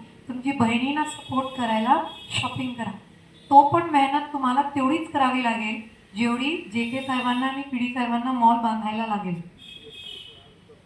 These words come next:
आणि वेळेवर मॉल तयार होईल याची अपेक्षा आज मी इथे व्यक्त करते आमच्या बांधकाम विभागालाही,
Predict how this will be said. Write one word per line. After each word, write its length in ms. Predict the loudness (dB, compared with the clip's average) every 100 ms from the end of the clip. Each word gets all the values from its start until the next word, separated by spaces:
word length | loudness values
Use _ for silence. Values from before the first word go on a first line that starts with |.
| -14
आणि 200 | -8 -4
वेळेवर 460 | 0 2 4 4 6
मॉल 180 | 8 6
तयार 320 | 2 0 0 -2
होईल 280 | -4 -4
याची 260 | -6 -8 -6
अपेक्षा 480 | -4 -4 -4 2 2
आज 220 | 2 -2
मी 120 | -2
इथे 320 | -2 -2 -2 -2 -4 -8
व्यक्त 280 | -6 -4 -4
करते 340 | -6 -6 -4 -4
आमच्या 280 | -6 -6 -4
बांधकाम 360 | -4 -4 -2
विभागालाही, 640 | 2 4 4 0 -2 -4